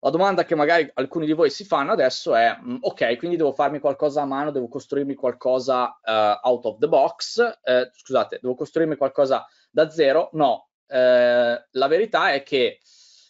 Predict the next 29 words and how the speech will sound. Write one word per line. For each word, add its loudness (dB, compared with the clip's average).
era 4
in 2
preview -2
fino -8
a -4
quattro -4
giorni -4
fa -2
quando -2
ho 0
preparato 0
le -2
slide, -2
eh, -4
adesso 2
non 0
lo 0
è -2
più, -8
quindi -10
<laughs> -10
ho -6
scoperto -6
stamattina -6
che -6
non -4
lo 2
è -4
più. 0